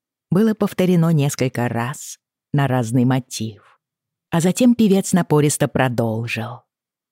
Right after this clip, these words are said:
«Подкрепляет душу мою, направляет меня на стези правды ради имени своего». Бриана дрожала.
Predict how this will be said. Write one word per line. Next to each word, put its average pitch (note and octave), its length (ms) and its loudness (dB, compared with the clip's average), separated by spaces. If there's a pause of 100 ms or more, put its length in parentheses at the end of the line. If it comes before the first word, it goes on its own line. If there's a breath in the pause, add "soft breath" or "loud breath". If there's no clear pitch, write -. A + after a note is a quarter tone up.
(240)
«Подкрепляет C#3+ 1080 0
душу B2 500 0
мою, A#2 640 0 (600)
направляет C3+ 840 2
меня C3+ 320 4
на C3+ 140 4
стези C3 580 -2
правды C#3+ 960 2 (240 loud breath)
ради D3+ 760 2
имени C3 680 2
своего». B2 1080 0 (960)
Бриана A#2+ 400 -2
дрожала. A#2+ 640 -6